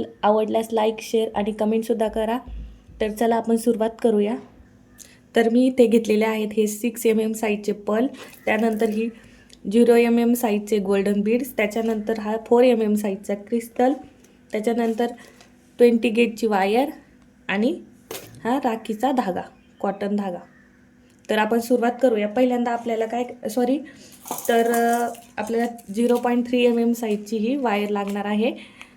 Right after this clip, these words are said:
तर पहिल्यांदा आपल्याला ही वा-, वायर कट करून घ्यायची, झिरो, झिरो पॉइंट थ्री एम एम साईजची. कट करून घेतल्यानंतर आपल्याला काय करायचं आहे, तर यात ना आपल्याला एक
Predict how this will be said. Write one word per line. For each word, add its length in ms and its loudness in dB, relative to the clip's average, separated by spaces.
तर 120 0
पहिल्यांदा 400 4
आपल्याला 320 -2
ही 140 2
वा-, 280 -2
वायर 360 0
कट 220 -4
करून 220 2
घ्यायची, 340 -2
झिरो, 320 0
झिरो 180 4
पॉइंट 260 -4
थ्री 160 0
एम 160 0
एम 100 0
साईजची. 540 -6
कट 120 4
करून 300 4
घेतल्यानंतर 540 0
आपल्याला 360 -4
काय 160 -2
करायचं 440 -4
आहे, 400 -12
तर 260 0
यात 280 0
ना 160 0
आपल्याला 320 -2
एक 140 0